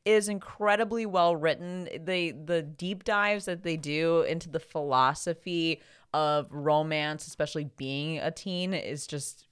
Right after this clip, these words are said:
fantastic. Hachiman's great. I just love his deadpan approach to everything, and seeing him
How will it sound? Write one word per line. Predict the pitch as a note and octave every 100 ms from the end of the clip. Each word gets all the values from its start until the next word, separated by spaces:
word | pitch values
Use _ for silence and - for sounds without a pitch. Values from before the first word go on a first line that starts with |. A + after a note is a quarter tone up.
| _
fantastic. | - C3+ C3+ C#3 A#2 - F3 F#3+ F3+ - -
Hachiman's | F3+ A3 D4 B3+ F#3+
great. | C3+ C#3+ B2 -
I | D#3+
just | F3 F3
love | E3 D#3+
his | F#3 E3
deadpan | C3 C#3 C3 C3 D#3 C#3+ C#3 C3+
approach | B2+ D3 B2+ -
to | - -
everything, | B2 D3+ C#3+ - F3 F3+ F3+ - _
and | F3 F3+
seeing | - F#3+ G3 G3
him | G#3 F3+ E3 D#3